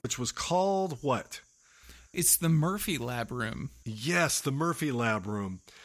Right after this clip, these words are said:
Speaker 1: You took me in there, and there was a guy in the Murphy Lab room. Um, why, why don't you explain Murphy Lab?
Speaker 2: So I, I've been there before, and there was not a guy in there before.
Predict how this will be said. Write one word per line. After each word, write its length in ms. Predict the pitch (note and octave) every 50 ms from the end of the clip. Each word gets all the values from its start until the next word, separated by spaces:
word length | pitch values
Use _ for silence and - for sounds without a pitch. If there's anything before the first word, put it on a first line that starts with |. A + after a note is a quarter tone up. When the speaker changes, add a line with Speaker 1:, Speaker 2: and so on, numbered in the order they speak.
| - - - - _ _ _ _ -
Speaker 1:
You 180 | C#3 E3 F3+
took 280 | - - G3 G3 - - F#3+
me 120 | G3 F#3
in 160 | F3+ D#3+ C#3+ C#3
there, 440 | C#3 C3+ C3 A#2 G#2+ G#2 G#2 G#2 - - - - - - _ -
and 120 | D3 C#3+
there 120 | D3+ E3+ F3+
was 160 | F#3+ F#3+ F3
a 60 | G3+ F3+
guy 320 | F3+ G#3 G#3+ A3 A3+ A3+
in 260 | G#3+ - F#3 F#3+ G3
the 80 | F#3+ F3
Murphy 340 | E3 F3 F#3 - - E3 C#3
Lab 300 | B2+ A#2+ A#2 A2+ G#2+ A2
room. 400 | A2 A2 A2 A2 A2+ A#2 - - - _ _
Um, 220 | C#3 C3+ C3 B2+ - -
why, 160 | C#3 F3+ G#3
why 140 | - G3 G#3+
don't 140 | A3+ G3 -
you 60 | F#3+
explain 680 | C#3+ - - - - C#3+ C#3 C#3 C3 B2 A2+ A2 F#2+ - - _ _ - A#2+
Murphy 280 | A#2 A#2 A2+ - A2
Lab? 280 | G2+ G2 F#2 F2 E2+ - - - - - - - - - G3+
Speaker 2:
So 500 | - - - A#3 G#3+ G#3+ G#3 G#3 G#3 G3+ - - - - - - - - - - - -
I, 120 | - G3 A3+
I've 160 | A#3+ G#3+ G3
been 160 | G#3 G#3 G3 F#3+
there 160 | F3+ E3+ E3
before, 600 | D#3+ D#3+ - - - B2 A#2+ A#2 - - - - - _ _ _ _ _ -
and 360 | - E3 D#3+ D#3 D3 D3 C3+
there 100 | D#3 D#3+
was 240 | E3 E3+ D#3+ C#3+ -
not 440 | C#3+ C#3 C#3+ D3 D3+ D#3+ F3 F#3 F3+
a 80 | E3+
guy 340 | D#3 C3+ D3+ C3+ C3 C3 C3 C3
in 160 | B2+ B2 A#2+
there 180 | A#2 A2+ A2+ A2+
before. 580 | A2 B2+ B2 - - A#2+ - - - - -